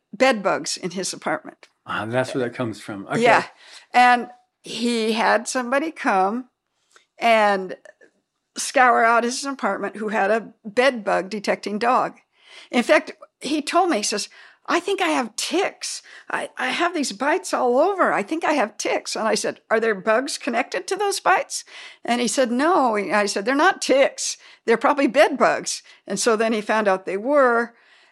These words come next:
Speaker 1: And, um, for these books, I interviewed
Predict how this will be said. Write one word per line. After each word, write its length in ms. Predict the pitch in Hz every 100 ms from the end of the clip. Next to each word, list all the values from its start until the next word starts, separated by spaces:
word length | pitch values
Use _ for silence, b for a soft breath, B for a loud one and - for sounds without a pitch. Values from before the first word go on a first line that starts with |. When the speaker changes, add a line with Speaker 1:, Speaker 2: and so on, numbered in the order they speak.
| b
Speaker 1:
And, 420 | 247 240 220 220 - -
um, 400 | 226 214 208 - _
for 240 | - 294 311
these 260 | 330 302
books, 480 | 269 349 359 233 - -
I 180 | 277
interviewed 760 | 330 320 247 233 226 214 208